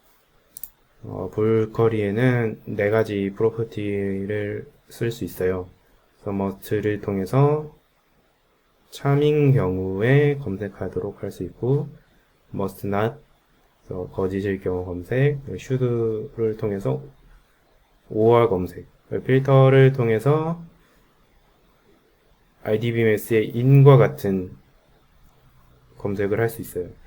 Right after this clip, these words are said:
어, 이것들 모두 자주 쓰이니까 알아두시면 활용하는데 편할 거예요. 그래서, 어, 에스티유 공일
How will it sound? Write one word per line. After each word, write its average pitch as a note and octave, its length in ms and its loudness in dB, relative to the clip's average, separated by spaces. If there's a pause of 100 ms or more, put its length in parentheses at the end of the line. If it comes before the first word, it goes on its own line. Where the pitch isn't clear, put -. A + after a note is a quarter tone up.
(320)
어, B2 520 -4 (100)
이것들 C#3 1200 4
모두 A#2 220 2
자주 A2 220 0
쓰이니까 C#3 880 0
알아두시면 G#2+ 880 -6 (1300)
활용하는데 A#2 460 2
편할 C#3 340 2
거예요. G2 360 -8 (2500)
그래서, C3+ 500 0 (760)
어, - 260 -14
에스티유 A2+ 640 -2
공일 A#2+ 580 2